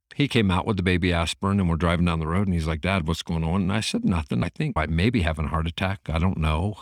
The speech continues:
I'm taking some precautions. And then once I drop you off, I'm gonna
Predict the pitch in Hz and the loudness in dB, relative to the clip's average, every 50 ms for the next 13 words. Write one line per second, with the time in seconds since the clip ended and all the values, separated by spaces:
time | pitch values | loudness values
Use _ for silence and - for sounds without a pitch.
0 | - - - 87 - 95 92 90 - 104 - - 131 117 110 104 - - 92 82 | -12 -10 -10 -6 -4 -4 -2 -2 -2 -2 -2 0 0 0 -2 -2 0 2 2 2
1 | 80 - - 95 90 95 98 - - - _ _ _ _ _ _ - 90 90 87 | 2 0 0 0 0 -2 -2 -4 -8 -12 _ _ _ _ _ _ -4 0 0 2
2 | 87 85 85 85 80 82 85 85 90 - - 87 80 78 85 78 76 - 76 76 | 2 2 0 0 0 0 0 -2 -2 0 0 0 0 0 0 0 -2 -2 -4 -4
3 | 80 87 92 - - - 82 76 80 73 71 - | -2 -2 -2 -2 -2 -2 -2 0 0 -2 -4 -6